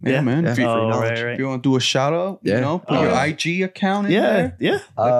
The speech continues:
Speaker 1: people know who you are.
Speaker 2: Come on, bro.
Speaker 3: So I'm J P, J to the Pizzle. Uh,
Speaker 2: Mm-hmm.
Speaker 3: that's actually my Instagram handle. So if you wanna follow me on there, go ahead. It'll
Speaker 2: Mm-hmm.
Speaker 3: be linked in the description below.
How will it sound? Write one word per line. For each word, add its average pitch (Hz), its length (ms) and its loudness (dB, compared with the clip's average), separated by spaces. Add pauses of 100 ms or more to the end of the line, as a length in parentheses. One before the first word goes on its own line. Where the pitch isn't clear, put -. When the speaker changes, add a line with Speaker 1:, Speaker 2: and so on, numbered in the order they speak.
(120)
Speaker 1:
people 117 120 0
know 196 160 -2
who 208 120 0
you 214 300 2
are. 202 160 -2
Speaker 2:
Come 135 180 0
on, 302 140 2
bro. 320 160 2
Speaker 3:
So 104 440 2 (140)
I'm 104 460 -2
J 107 300 0
P, 113 380 -2 (100)
J 101 240 2
to 107 120 -4
the 107 100 0
Pizzle. 113 600 0
Uh, 90 460 2
Speaker 2:
Mm-hmm. 87 40 -6 (120)
Speaker 3:
that's 95 200 0
actually 101 280 0
my 98 120 2
Instagram 101 480 0
handle. 107 300 -2
So 104 140 -2
if 90 80 -6
you 95 100 -4
wanna 95 240 -2
follow 98 340 0
me 104 140 0
on 104 180 -2
there, 104 160 -2
go 107 200 0
ahead. 107 280 -2 (140)
It'll 98 180 2
Speaker 2:
Mm-hmm. 90 60 -2
Speaker 3:
be 98 100 0
linked 98 300 -2
in 107 100 0
the 95 80 -6
description 104 480 -2
below. 113 380 0